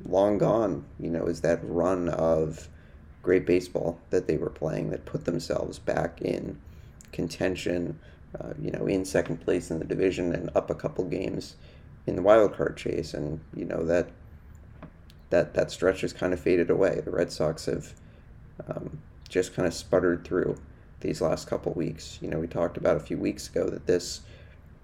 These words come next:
you know, stretch of fourteen straight games against the Yankees and the Rays were gonna be huge. You know, and I think looking at, you know, how,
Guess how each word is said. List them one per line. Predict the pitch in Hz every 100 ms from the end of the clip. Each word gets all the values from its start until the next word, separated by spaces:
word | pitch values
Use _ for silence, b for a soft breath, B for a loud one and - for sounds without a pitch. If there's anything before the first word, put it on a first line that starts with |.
| -
you | 151
know, | 85
stretch | - - 95 -
of | 85
fourteen | 98 90 - 92
straight | 85 - 87
games | - 92 92 90
against | 85 85
the | -
Yankees | 82 78 80 -
and | -
the |
Rays | 87 95 80 78 -
were | 87
gonna | 82 82
be | 76
huge. | - 170 - - - B B B B -
You | - 82
know, | 82
and | 87
I | 80
think | - - - - - - - - - - -
looking | 175 117 117 104 87
at, | 82 82 - - - B B B B B B - - B B B B - - -
you | 95
know, | 87
how, | - 92 95 90